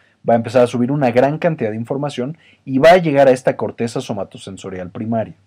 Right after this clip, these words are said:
Pero en la corteza somatosensorial primaria va a llegar como la información cruda. O sea, va a llegar a, ok, están agarrándome la mano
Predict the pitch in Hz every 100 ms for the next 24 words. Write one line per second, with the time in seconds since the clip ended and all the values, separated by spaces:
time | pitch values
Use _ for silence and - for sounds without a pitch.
0 | _ _ _ _ _ - _ _ _ -
1 | 143 151 156 - 160 - 226 262 240 214
2 | 131 123 120 117 127 139 143 139 131 143
3 | 131 151 160 143 139 147 147 123 113 110
4 | 104 131 131 120 139 143 110 85 _ _
5 | _ _ 127 131 147 135 131 139 117 95
6 | _ _ _ _ _ _ - 117 - 180
7 | 180 131 139 147 131 123 160 190 202 202